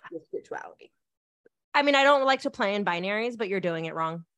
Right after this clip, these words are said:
Speaker 1: Right.
Speaker 2: There's very few things in this world that I'm like, "You're doing that wrong." But I,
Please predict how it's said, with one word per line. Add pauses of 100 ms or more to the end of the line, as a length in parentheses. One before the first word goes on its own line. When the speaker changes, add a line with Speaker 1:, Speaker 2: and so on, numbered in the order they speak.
(1300)
Speaker 1:
Right. (520)
Speaker 2:
There's
very
few
things
in
this
world
that
I'm
like,
"You're
doing
that
wrong."
But
I,